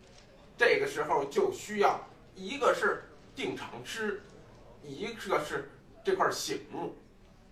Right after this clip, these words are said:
这个醒目呀，好找。我在家里头那个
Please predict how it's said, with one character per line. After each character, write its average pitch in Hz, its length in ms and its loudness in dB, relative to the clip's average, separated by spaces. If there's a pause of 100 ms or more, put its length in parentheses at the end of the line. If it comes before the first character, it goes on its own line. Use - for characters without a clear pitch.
(720)
这 440 160 2
个 381 100 2
醒 - 260 -2 (160)
目 - 260 2
呀， - 100 -2 (720)
好 - 260 2
找。 - 420 -2 (1040)
我 120 160 -2
在 170 400 4 (140)
家 233 300 10
里 - 180 4
头 - 220 0
那 - 160 0
个 165 280 0